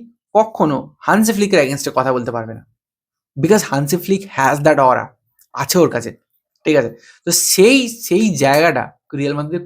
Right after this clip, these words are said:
কখনো হবে না। More than club আমরা, আমরা ফ্যামিলি। তো সেই জন্য আমাদের মধ্যে এইসব সমস্যা কখনো আসবে না। আর পৃথিবীর কোনো ক্লাবে, কোনো ক্লাবে এই সমস্যা আসবে না except রিয়াল মাদ্রিদ।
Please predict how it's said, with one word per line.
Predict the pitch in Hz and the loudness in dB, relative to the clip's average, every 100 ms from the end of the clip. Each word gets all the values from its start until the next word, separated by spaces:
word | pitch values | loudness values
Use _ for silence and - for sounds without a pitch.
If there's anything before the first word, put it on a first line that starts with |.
| 165 | -10
কখনো | - 147 117 | -6 -8 -6
হবে | 104 113 | -10 -14
না। | _ _ _ - _ _ _ _ - 135 147 | _ _ _ -20 _ _ _ _ -2 4 6
More | 202 247 240 254 | 8 6 4 2
than | 240 233 | 0 0
club | 180 190 143 | 2 4 2
আমরা, | 139 143 165 - _ _ _ _ _ _ 147 | 0 0 -2 -4 _ _ _ _ _ _ -4
আমরা | 165 170 135 | -2 0 0
ফ্যামিলি। | 127 127 107 - _ _ _ - | 0 0 -6 -12 _ _ _ -8
তো | 156 | -2
সেই | 175 180 | 2 4
জন্য | 208 220 - 165 | 4 4 2 2
আমাদের | 226 254 | 2 4
মধ্যে | 220 202 | 4 2
এইসব | 196 185 | 0 -4
সমস্যা | 165 151 180 131 | -6 -6 -8 -10
কখনো | - 156 - 123 | -10 -10 -6 -6
আসবে | 117 127 139 | -4 -4 -2
না। | 113 - _ - | -2 -4 _ -4
আর | 139 - | -2 -2
পৃথিবীর | 190 208 220 - | -4 -2 -4 0
কোনো | 220 233 175 | 4 4 4
ক্লাবে, | 139 110 - _ _ - | 0 -2 -8 _ _ -6
কোনো | 185 208 165 | 0 0 2
ক্লাবে | 131 123 143 | 0 0 -2
এই | 165 | -2
সমস্যা | 160 147 135 | 0 -2 -2
আসবে | 127 123 120 | -2 -4 -6
না | - | -8
except | 139 - 127 | -8 -4 0
রিয়াল | 131 117 | 0 0
মাদ্রিদ। | 117 110 | -4 -8